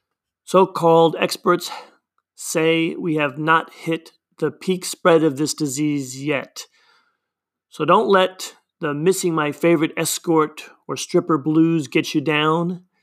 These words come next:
Just keep banking that normally budgeted monthly allowance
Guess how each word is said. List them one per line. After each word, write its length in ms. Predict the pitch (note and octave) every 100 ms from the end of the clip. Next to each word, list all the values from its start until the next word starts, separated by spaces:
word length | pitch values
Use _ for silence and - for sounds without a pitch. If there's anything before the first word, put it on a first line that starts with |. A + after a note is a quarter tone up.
| _ -
Just 200 | F3+ F3+
keep 240 | G#3 D#3+
banking 360 | E3+ E3+ F3+ D#3+
that 200 | D#3 F#3+
normally 640 | E3+ E3+ E3 E3 E3 E3+ _ _ _ _
budgeted 480 | F3+ F3 E3 D#3+ D3
monthly 480 | D3 D#3 D#3 F3+ D#3+
allowance 680 | D3+ D3 D3+ D#3+ E3 -